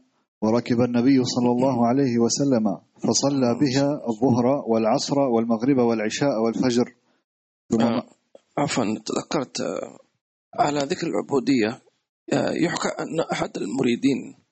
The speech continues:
Speaker 2: آه، <clears throat> حج ثم رجع بعد الحج إلى شيخه فقال: "وهل حججت؟" قال: "نعم". قال: "ماذا فعلت؟"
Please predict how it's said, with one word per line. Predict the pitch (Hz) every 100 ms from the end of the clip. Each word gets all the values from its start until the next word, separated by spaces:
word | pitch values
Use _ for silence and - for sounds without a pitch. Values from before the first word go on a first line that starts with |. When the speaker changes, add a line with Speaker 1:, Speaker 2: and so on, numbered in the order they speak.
| _ _ _ _ _ _ _ _ _ -
Speaker 2:
آه، | 147 143 139 131 131 123 - -
<clears throat> | - - - 175 - - - - -
حج | 185 160 107 139 170 - _ _ _ _ _ _ _ _ _ _ -
ثم | 185 190
رجع | 170 170 151 160 214 _ _ _ _ _ _ -
بعد | 151 151
الحج | 165 220 - -
إلى | - 170
شيخه | 185 170 - 139 127 - _ _ _ _ _ _ _ -
فقال: | 165 202 202 190
"وهل | 160 180 190
حججت؟" | - 190 226 - - _ _
قال: | - - 160
"نعم". | 165 143 - _ _ _ _ _ _ -
قال: | 175 214
"ماذا | 196 208 196
فعلت؟" | 185 165 180 -